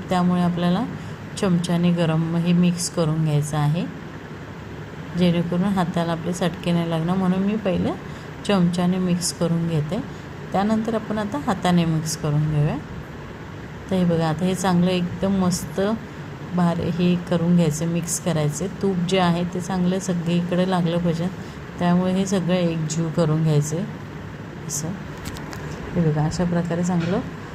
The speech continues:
मिक्स करून घ्यायचं आहे. त्यानंतर थोडं पाणी टाकून मळून पण घ्यायचं आहे.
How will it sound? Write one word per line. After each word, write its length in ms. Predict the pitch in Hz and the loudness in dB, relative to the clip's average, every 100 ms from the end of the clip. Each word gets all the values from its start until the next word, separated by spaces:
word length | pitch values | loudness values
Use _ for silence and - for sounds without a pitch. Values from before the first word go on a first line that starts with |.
| - - | -8 -2
मिक्स 300 | 180 175 - | 0 0 0
करून 220 | - 165 | 0 2
घ्यायचं 360 | 160 147 147 - | 2 2 0 -4
आहे. 260 | 240 - - - - - - - - - - 180 175 | -6 -8 -12 -12 -14 -14 -12 -10 -10 -10 -6 -2 0
त्यानंतर 340 | 185 185 185 190 | 2 2 0 0
थोडं 180 | 202 202 | 0 0
पाणी 320 | 208 175 180 | 0 2 2
टाकून 300 | 180 180 247 | 0 -2 0
मळून 460 | 269 185 175 175 | 2 4 4 4
पण 260 | 175 175 175 | 2 0 0
घ्यायचं 340 | 160 147 - | 2 0 -2
आहे. 80 | 247 | -8